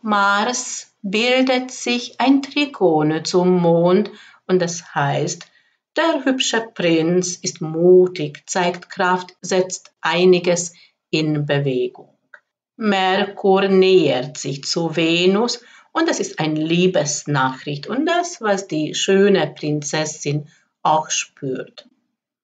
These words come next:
Aber es gibt auch Unangenehmigkeiten. Merkur bildet sich ein Quadrat zum ein rückläufiger Neptun. Das sind Täuschungen,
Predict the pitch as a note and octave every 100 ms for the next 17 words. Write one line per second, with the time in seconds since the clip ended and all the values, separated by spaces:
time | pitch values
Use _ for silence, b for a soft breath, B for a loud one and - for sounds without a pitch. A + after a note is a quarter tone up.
0 | _ _ B3 C#4 B3+ C4 - A3+ - G3
1 | - D#3+ D3+ - - F3 D#3+ C3 C3 C3
2 | C#3 C3+ C3 B2+ C#3+ D3 D3 - F3 D#3+
3 | E3 E3 F#3 G3+ B B B B _ A#3+
4 | A3+ A3 A3+ - - G#3 F3+ - D3+ E3
5 | D#3 D3+ D3 D3+ C#3+ - D#3 D#3 F3 E3
6 | D3+ E3+ E3 D#3+ E3+ - - F#3 F#3 E3+
7 | F3 F3+ E3+ F#3 - F#3 E3+ E3+ - F3
8 | E3 E3+ B _ - F3+ E3+ E3+ - C#3+
9 | C#3+ - _ _ _ _ _ _ _ _
10 | - F#3+ A3 A3 A3 G#3 G#3+ G#3+ - F3
11 | D3 - -